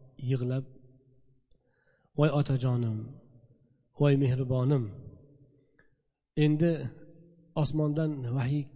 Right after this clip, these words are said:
uzildimi?" deb yig'laganlar. Sahobalarga,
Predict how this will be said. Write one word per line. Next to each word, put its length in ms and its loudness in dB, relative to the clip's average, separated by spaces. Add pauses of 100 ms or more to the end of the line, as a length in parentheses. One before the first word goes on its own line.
(120)
uzildimi?" 520 0 (260)
deb 160 -2
yig'laganlar. 600 -6 (760)
Sahobalarga, 640 6